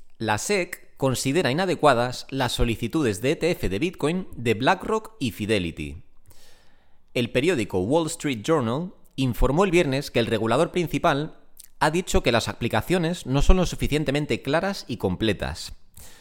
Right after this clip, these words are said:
Sí, lo habéis oído bien. Eh, la sec, ese organismo que es famoso por no ser lo suficientemente claro con las regulaciones frente a la, a todo el tema de la industria de criptomonedas,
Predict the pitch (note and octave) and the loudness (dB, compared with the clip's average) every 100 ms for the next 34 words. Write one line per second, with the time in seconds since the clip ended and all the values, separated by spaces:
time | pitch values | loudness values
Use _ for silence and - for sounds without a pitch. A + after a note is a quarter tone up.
0 | - - - - - F3 C3+ A#2 C3+ D3+ | -20 -20 -20 -14 -4 -4 0 0 0 2
1 | E3 C#3+ A2 F#2 E2+ D#2 - - - A2 | 2 4 4 4 0 -4 -14 -20 -2 2
2 | A2 G#2+ G#2 G#2 G2+ - F3+ - - A2+ | 4 4 4 4 2 2 -2 -2 -6 -4
3 | - B2 A2 C3+ B2 G#2 - F#2 F2 E2+ | 2 2 4 2 0 -2 -4 -4 -4 -2
4 | A2 - A2 B2+ D#3+ - F2+ - - G2+ | -4 2 2 4 2 0 -4 -6 -6 -2
5 | G2 F#2+ F#2 F#2 F#2 A#2 B2+ C#3 B2+ A#2+ | 0 0 0 -2 -2 -2 0 0 0 0
6 | A2+ - A#2+ A#2+ A#2 A2+ G2+ G#2+ C3 A2+ | 2 0 0 0 0 0 -2 2 2 2
7 | F#2+ F2+ F2+ F2+ F2+ - C3+ G#2 - G2 | 0 -2 -2 -2 -2 0 0 0 -2 -4
8 | F2+ F#2 F2+ E2+ F2 E2+ F#2+ - A2+ A#2 | -4 -2 -2 -2 -2 -4 -10 -4 -2 0
9 | A2 G#2 - A2 G#2+ G#2 G2+ C3+ - F#2+ | -2 -6 -6 -4 -2 -2 -2 -2 -4 -4
10 | F2+ F2+ F#2+ B2 D3+ D3+ F#3 - | -6 -6 -6 -2 0 -2 -4 -10